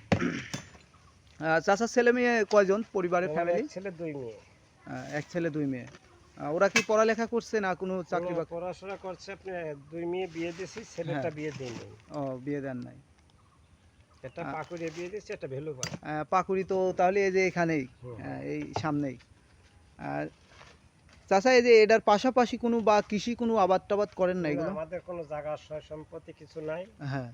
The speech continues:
Speaker 2: আপনি ওই, আপনি শোয়া কাটা জায়গার উপরে মানুষ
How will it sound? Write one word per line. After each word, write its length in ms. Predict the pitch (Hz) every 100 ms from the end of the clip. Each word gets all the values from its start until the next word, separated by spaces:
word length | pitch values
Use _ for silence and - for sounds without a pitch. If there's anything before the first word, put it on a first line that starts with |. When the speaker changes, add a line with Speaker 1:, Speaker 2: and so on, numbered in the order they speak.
| -
Speaker 2:
আপনি 320 | 127 - 139
ওই, 260 | 135 139 139
আপনি 300 | 135 147 147
শোয়া 380 | - - 139 143
কাটা 280 | 147 147 147
জায়গার 360 | 139 135 139
উপরে 240 | 143 - 160
মানুষ 320 | 135 135